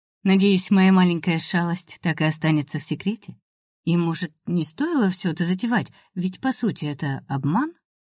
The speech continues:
Но, с другой стороны, разве подарить окружающим немного положительных эмоций —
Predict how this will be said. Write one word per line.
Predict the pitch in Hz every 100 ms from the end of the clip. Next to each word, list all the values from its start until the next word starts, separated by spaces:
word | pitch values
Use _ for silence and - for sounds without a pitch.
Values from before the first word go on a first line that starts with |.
| _ _ _ -
Но, | 262 262 262 254
с | 208
другой | 262 269 254 156
стороны, | - 175 156 151 151 - _ _
разве | - 170 160 165 156
подарить | 156 170 165 160 160
окружающим | 156 180 185 190 180 - 180
немного | 180 180 175 170
положительных | 170 170 165 175 165 160 170
эмоций — | 156 143 139 175 165